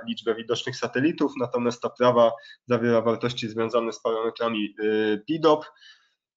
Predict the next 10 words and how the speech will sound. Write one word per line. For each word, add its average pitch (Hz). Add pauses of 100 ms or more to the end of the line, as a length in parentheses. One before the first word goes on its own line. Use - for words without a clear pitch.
(560)
E, 110
pidop 123
jest, 120
e, 110
wskazany 107
tutaj 107
na, 104 (220)
e, 104
na 117
brązowo. 135